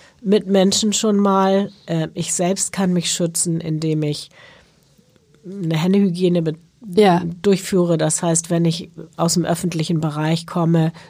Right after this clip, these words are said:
Speaker 1: zu Hause bin, wasche ich mir die Hände. Da reicht das Waschen.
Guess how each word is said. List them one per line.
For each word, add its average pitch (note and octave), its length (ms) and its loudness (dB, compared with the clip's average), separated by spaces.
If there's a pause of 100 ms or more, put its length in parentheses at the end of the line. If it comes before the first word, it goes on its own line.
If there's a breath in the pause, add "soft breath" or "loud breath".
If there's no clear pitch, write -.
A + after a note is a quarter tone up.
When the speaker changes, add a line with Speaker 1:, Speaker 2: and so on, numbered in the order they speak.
Speaker 1:
zu D#3+ 240 -2
Hause D#3+ 340 2
bin, D#3 380 0
wasche D3+ 200 -2
ich E3 120 -4
mir D#3+ 140 2
die D3+ 140 0
Hände. D3 500 0 (260)
Da D3 100 0
reicht C3+ 420 0
das C#3 240 -2
Waschen. C#3 480 -2